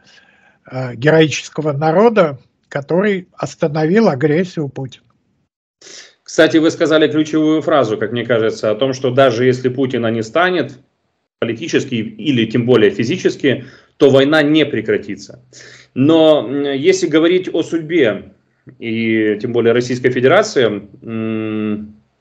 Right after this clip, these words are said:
Speaker 2: была недавно информация, что Россию сейчас накрывает эпидемия поджогов.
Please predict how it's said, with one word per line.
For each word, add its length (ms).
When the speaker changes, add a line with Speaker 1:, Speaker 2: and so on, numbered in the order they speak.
Speaker 2:
была 280
недавно 340
информация, 560
что 220
Россию 380
сейчас 320
накрывает 560
эпидемия 800
поджогов. 600